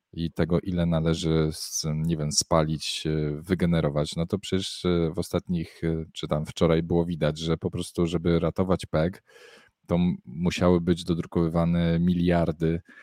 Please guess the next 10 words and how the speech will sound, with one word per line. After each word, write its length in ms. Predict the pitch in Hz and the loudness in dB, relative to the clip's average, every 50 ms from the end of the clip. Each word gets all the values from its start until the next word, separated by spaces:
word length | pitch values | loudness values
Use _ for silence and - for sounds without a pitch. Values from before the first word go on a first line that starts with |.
| - _ _ _ _ _ - | -20 _ _ _ _ _ -2
miliardy 540 | 87 87 87 92 92 95 95 90 87 90 | 0 2 2 4 4 4 2 2 2 0
lun 280 | 82 82 82 85 90 87 - | 2 4 2 2 2 0 -2
po, 140 | - 82 78 | -2 -2 -2
po 140 | - 90 85 | 0 0 0
niskiej 380 | 87 90 - - - 87 85 | 0 0 -2 -2 -2 -4 -4
cenie, 320 | - - 80 76 76 73 73 | -2 -2 -4 -2 -2 -2 -2
więc 260 | 82 85 87 - - | -2 -4 -4 -6 -4
to 140 | - 95 98 | 0 0 0
jest, 360 | 101 101 - - - - - | 0 0 -4 -10 -12 -6 -2
em, 460 | 107 104 104 104 104 107 107 107 104 | 0 2 2 2 2 0 0 -2 -4